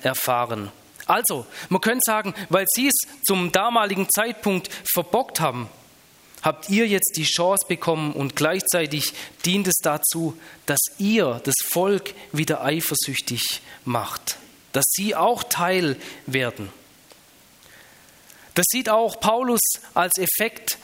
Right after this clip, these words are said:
seines Dienstes. Er sagt, ihm ist ein großes Anliegen, dass er die Menschen seines Volkes, also die Juden, das Volk Israel zur damaligen Zeit,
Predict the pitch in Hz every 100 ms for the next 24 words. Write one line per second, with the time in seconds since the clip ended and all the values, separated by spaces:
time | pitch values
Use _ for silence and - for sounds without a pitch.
0 | - - 175 190 180 - 214 254 - 127
1 | - - - - - - - - - -
2 | - - - 170 180 208 214 - - -
3 | - - 233 240 220 190 214 262 240 -
4 | 180 240 233 196 147 143 120 - - -
5 | 160 - - 190 233 175 123 110 - -
6 | 170 165 208 254 165 160 147 196 202 226
7 | 190 - 214 262 - 151 - - - -
8 | 156 170 165 147 127 - - 165 170 269
9 | 208 151 - 202 214 214 220 240 - 202
10 | 165 147 131 - 156 185 220 202 175 160
11 | 156 - 196 226 147 -